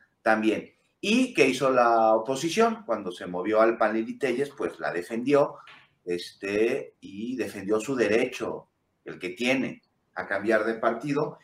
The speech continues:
y entonces acusó de intolerantes a los de Morena, ¿no? Ahí está,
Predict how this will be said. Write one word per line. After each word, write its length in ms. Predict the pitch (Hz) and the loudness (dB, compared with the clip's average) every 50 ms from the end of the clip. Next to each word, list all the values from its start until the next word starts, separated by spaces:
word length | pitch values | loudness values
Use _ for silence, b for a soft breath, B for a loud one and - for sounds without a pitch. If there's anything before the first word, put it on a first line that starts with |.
| B B | B B
y 80 | - 196 | -2 -2
entonces 400 | 196 190 185 175 156 175 160 - | 0 4 4 4 4 2 -2 -2
acusó 500 | 151 139 - - 113 - - 147 143 139 | -2 -4 -4 -8 -12 -2 0 0 0 2
de 100 | 127 123 123 | 0 -2 -2
intolerantes 920 | 120 - 117 104 101 101 104 110 113 110 110 - 117 110 - - - - | -2 -2 -4 -2 -2 0 2 0 0 0 -2 -8 -10 -10 -10 -14 -14 -8
a 120 | - 85 82 | -6 -6 -4
los 220 | 76 73 73 73 | -4 -6 -8 -8
de 100 | 73 - | -10 -12
Morena, 360 | - 65 - 69 71 73 80 | -12 -12 -12 -10 -8 -6 -4
¿no? 220 | - 165 185 - - - | -2 -2 -2 -2 0 0
Ahí 340 | 127 135 147 190 208 208 | 0 0 0 -2 -4 -6
está, 500 | 180 165 - - 202 214 214 - 196 - | -8 -8 -6 -2 -2 -2 -2 -2 -6 -12